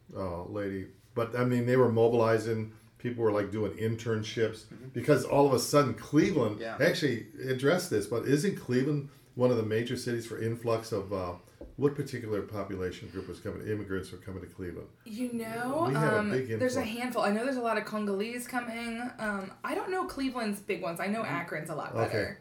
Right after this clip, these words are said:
Speaker 1: okay. Cambodian,
Speaker 3: Um,
Speaker 1: yeah.
Speaker 3: but, yeah, so it's, it's really cool. So Cleveland and Akron,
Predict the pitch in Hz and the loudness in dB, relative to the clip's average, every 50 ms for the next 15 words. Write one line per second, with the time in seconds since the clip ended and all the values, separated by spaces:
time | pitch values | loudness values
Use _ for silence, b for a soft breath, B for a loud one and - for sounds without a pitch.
0 | - 113 113 107 - 104 87 - - - 117 101 101 107 110 113 113 110 113 110 | -6 -6 -6 -4 -4 -4 -6 -6 -6 -6 -4 -4 -2 0 0 0 0 -2 -2 0
1 | 117 117 107 101 98 - - - - - - 208 196 214 220 202 185 175 170 156 | 0 0 0 0 -2 -8 -18 -20 -20 -14 -10 -8 -2 -2 0 0 0 0 0 0
2 | - - - - - _ _ _ - 226 262 302 285 262 240 - - 285 277 285 | -2 -2 -6 -14 -20 _ _ _ -4 0 2 4 4 4 2 4 4 4 4 4
3 | 320 - - - - 262 - 330 339 349 339 302 220 214 233 202 - - 311 330 | 2 -2 -2 -6 -8 -6 -4 -4 -4 -2 -2 -2 -2 -2 -2 -4 -4 -4 -6 -4
4 | 339 381 370 339 240 - - 190 208 208 - 196 170 160 165 165 | -4 -4 -4 -4 -4 -2 -2 -2 -2 -2 -2 -4 -4 -4 -4 -6